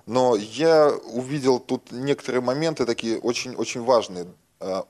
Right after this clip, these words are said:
духовные моменты. И я назвал эту проповедь «Ответственность за пробуждение». И речь пойдет, конечно, о физическом пробуждении тоже, но и о духовном, в частности.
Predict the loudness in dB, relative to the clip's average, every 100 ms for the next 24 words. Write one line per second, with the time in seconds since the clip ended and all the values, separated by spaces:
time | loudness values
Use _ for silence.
0 | -10 -8 0 2 2 -2 -4 -4 -8 -14
1 | -20 _ _ -20 _ _ -6 -2 0 2
2 | 2 2 2 4 6 4 2 0 0 0
3 | 0 -2 -2 -2 -2 -2 -4 -6 -2 -2
4 | -2 -4 -6 -10 -12 -20 _ _ _ _
5 | _ _ _ _ _ _ _ _ _ _
6 | _ _ _ _ _ _ _ _ -20 _
7 | _ _ _ _ _ _ _ _ -12 -10
8 | -8 -6 -6 -2 -2 -2 -4 -4 -6 -6
9 | -8 -10 -12 -10 -10 -14 -14 -12 -12 -14
10 | -16 -16 -16 -8 -6 -2 -2 -2 -4 -6
11 | -10 -10 -16 -16 -18 _ _